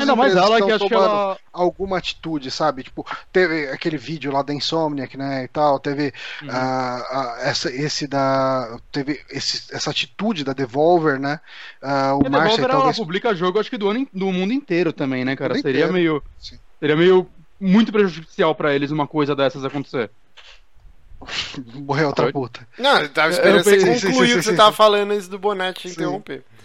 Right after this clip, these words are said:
Speaker 2: <laughs> Ah, não, não, tipo, que eu, já, meio que já tô concluído. <laughs> Ah,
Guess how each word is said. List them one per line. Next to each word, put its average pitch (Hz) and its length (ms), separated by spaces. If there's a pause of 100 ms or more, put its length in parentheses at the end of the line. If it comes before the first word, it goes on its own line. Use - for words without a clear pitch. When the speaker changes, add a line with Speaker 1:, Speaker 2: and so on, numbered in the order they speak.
(440)
Speaker 2:
<laughs> - 540 (920)
Ah, 185 340
não, 339 240
não, 285 300
tipo, 240 280
que - 100
eu, 202 180 (1200)
já, 190 160
meio 185 220
que - 80
já 190 100
tô 180 200 (260)
concluído. 170 520
<laughs> 932 300 (1120)
Ah, 339 280